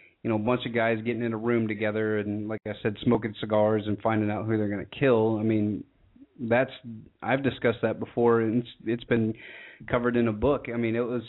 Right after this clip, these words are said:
it was covered in one of the books that I've read. And what you find is that, is that now we're at the precipice,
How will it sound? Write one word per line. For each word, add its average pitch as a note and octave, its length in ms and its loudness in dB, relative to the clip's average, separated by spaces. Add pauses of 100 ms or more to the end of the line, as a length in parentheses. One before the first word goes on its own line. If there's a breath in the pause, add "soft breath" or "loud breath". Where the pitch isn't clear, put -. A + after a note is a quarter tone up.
(140)
it - 100 -8
was B2 260 -2
covered A#2+ 260 2
in A#2+ 180 4
one B2 100 4
of B2 60 2
the A#2 60 0
books A#2 260 0
that A2+ 100 0
I've C3 180 2
read. A2 260 2 (1120 loud breath)
And C3 260 4
what C#3+ 140 2
you C#3+ 220 2
find C#3+ 400 4
is A#2+ 100 2 (120)
that, A#2 160 0 (2000 loud breath)
is C3 140 2
that B2+ 120 2
now E3 300 4
we're F3+ 240 4
at D#3+ 160 2
the C#3+ 60 -4
precipice, - 640 -4